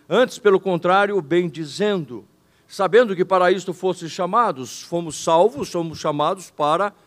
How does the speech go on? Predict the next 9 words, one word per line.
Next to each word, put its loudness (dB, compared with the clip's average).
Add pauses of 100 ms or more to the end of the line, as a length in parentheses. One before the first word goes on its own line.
(160)
abençoar, -2 (600)
para 2
que -8
por 2
herança 2
alcances -4 (100)
a 4
bênção, 0
verso -4